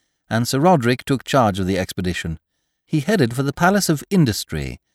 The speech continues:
with Biffy and myself trailing behind. Well, you know, I have never been much of a lad for exhibitions.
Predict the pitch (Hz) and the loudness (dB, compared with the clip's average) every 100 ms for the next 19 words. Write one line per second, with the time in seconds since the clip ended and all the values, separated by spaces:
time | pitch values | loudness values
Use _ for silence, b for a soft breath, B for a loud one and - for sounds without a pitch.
0 | _ - 117 - 175 - 180 185 - 139 | _ -6 -6 0 0 4 2 2 0 0
1 | 123 123 - 151 101 - _ - - 143 | 2 2 2 2 2 -4 _ -8 0 2
2 | 117 110 110 117 110 76 64 - _ _ | 4 2 2 2 2 2 -4 -12 _ _
3 | _ _ _ _ _ _ _ _ - 220 | _ _ _ _ _ _ _ _ -10 -4
4 | 226 269 202 214 233 320 330 160 165 131 | 0 0 0 0 2 2 0 0 2 2
5 | 85 73 - 82 76 78 76 71 - - | 2 -2 -4 -6 -4 -2 -2 -4 -8 -8
6 | - - 147 - - - 175 202 - | -8 -8 -8 -8 -8 -8 -6 -8 -10